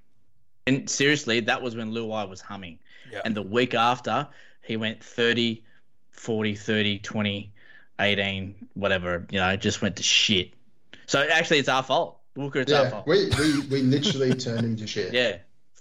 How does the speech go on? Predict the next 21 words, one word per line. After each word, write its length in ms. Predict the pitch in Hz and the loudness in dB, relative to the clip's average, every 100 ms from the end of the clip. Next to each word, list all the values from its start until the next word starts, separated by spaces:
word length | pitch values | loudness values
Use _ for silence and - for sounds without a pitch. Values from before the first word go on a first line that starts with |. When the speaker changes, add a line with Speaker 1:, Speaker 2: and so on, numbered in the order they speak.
| - | -2
Speaker 3:
Like, 160 | 156 | 2
Speaker 1:
Fuck. 40 | 160 | 6
Speaker 3:
he 80 | 185 | 6
was, 240 | 185 139 | 6 6
he 120 | 143 | 4
was 200 | 214 170 | 4 2
literally 280 | 165 - 127 | 0 2 4
averaging 520 | 127 127 110 113 110 | 4 2 -2 -4 -4
Speaker 1:
Penny 260 | 110 - - | -2 2 4
Speaker 3:
over 80 | - | 4
Speaker 1:
just 100 | 123 | 2
Speaker 3:
eighty. 60 | 127 | 4
Speaker 1:
dropped. 240 | 160 135 - - - 131 | 4 2 -4 -20 -8 0
Speaker 3:
Yeah. 180 | 127 | 0
Speaker 1:
Shit, 640 | 117 - 226 160 - 147 143 | 0 -2 0 0 -4 -16 -10
that 100 | 143 | -6
was 120 | 131 | 0
us. 400 | 156 147 - - | 2 2 -2 -14
We 140 | - 117 | -8 -2
did 180 | 156 160 | 0 0
it. 240 | 95 - | -2 -8